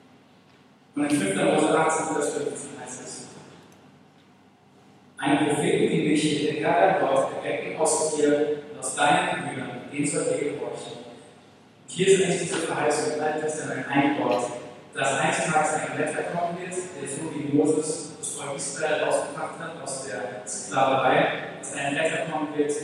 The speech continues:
der uns rausholen wird aus der Herrschaft, aus dem Chaos, aus der Tiefe, aus der Sünde. Und Jesus sagt im Prinzip, „Hey, von mir kam Mose, da kam David, da kam Propheten, da kam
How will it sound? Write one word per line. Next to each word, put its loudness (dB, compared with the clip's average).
der 2
uns 2
rausholen -2
wird -4
aus -10
der -4
Herrschaft, -2
aus -4
dem -8
Chaos, 0
aus -8
der -6
Tiefe, -4
aus -2
der 4
Sünde. 0
Und 4
Jesus 4
sagt 2
im 0
Prinzip, -6
„Hey, 4
von 4
mir 4
kam 2
Mose, 2
da 2
kam -4
David, 0
da -2
kam -4
Propheten, -8
da -8
kam -6